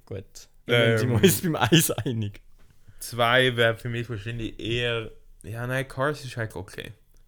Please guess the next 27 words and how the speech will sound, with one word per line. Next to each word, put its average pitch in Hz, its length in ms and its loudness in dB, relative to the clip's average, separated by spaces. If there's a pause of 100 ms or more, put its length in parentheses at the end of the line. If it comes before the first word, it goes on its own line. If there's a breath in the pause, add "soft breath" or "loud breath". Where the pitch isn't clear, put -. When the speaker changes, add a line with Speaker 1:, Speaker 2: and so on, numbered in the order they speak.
(160)
Speaker 1:
Uh. 185 160 0
Speaker 2:
Und 104 120 0
dann 117 240 -2
Up, - 200 -8 (300)
Up 113 240 -6
ist 101 160 -8
auch 95 400 -8
Speaker 1:
Ja, 110 340 2
okay, 120 220 -4
Speaker 2:
Ja. 95 60 -2
Speaker 1:
okay, 117 260 -6
okay. 165 260 -8
Speaker 2:
Ist 107 140 -14
okay. 92 340 -12 (600 soft breath)
Ratatouille 95 840 -2
muss 98 160 -8
einfach 98 200 -10
raus. - 160 -12
Das 73 300 -10
ist 101 120 -10
Speaker 1:
Okay, 110 140 -8
Speaker 2:
wirklich 110 300 -2
Speaker 1:
dort, 127 160 -4
dort 135 100 0
hast - 120 -6
du, 131 260 0
äh, 113 520 -2